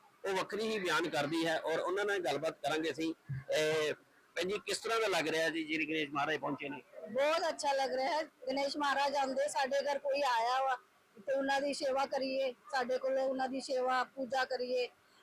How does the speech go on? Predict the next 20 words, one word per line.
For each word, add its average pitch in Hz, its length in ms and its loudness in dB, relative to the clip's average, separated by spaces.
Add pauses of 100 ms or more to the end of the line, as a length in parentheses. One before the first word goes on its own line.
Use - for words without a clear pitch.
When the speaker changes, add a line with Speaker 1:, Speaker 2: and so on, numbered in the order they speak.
Speaker 2:
ਸਾਨੂੰ 262 340 0
ਦਸ 277 240 2
ਦਿਨ 285 200 0
ਉਹਨਾਂ 277 220 2
ਦੀ 277 120 0
ਰੌਣਕ 262 340 0
ਮੇਲਾ 269 320 0
ਨੱਚੀਏ, 269 400 -2 (460)
ਪੇਟਾ 269 300 0
ਗਾਈਏ। 262 520 0 (640)
ਗਣਪਤੀ 247 420 -2
ਬਾਪਾ 269 540 2
ਦੀ 339 160 -4
ਖੁਸ਼ੀਆਂ 277 380 -4
'ਚ 294 80 -6
ਸਾਰਿਆਂ 285 380 0
ਨੂੰ 294 180 0
ਖੁਸ਼ੀ 330 460 -2
ਹੁੰਦੀ 269 500 -2
ਹੈ। 202 60 -4